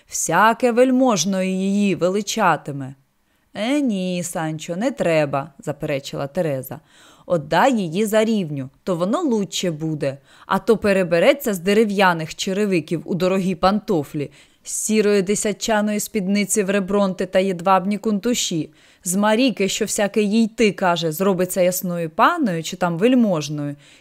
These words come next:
І буде дівка, як у сливах. Що не ступне, то все не так, що не скаже, то все не вклипається. Сказано: до хлопської основи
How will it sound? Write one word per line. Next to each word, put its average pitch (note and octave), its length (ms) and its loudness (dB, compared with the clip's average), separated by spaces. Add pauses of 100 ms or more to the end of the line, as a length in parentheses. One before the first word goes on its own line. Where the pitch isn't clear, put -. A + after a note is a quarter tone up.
І F3 100 -2
буде E4 420 0
дівка, C#4+ 380 2
як A3+ 260 2
у F3+ 40 -4
сливах. E3 600 -2
Що E4 220 0
не D#4 120 2
ступне, D4+ 500 0
то D#4 120 -2
все F3 260 0
не D3+ 140 -2
так, F#3 380 0 (200)
що - 180 4
не B3 140 4
скаже, C4 440 4
то - 140 -2
все B3+ 220 2
не A#3+ 100 2
вклипається. D3+ 840 -2 (220)
Сказано: G3 680 2 (260)
до E3+ 140 2
хлопської A#3+ 720 0
основи C#4+ 840 -2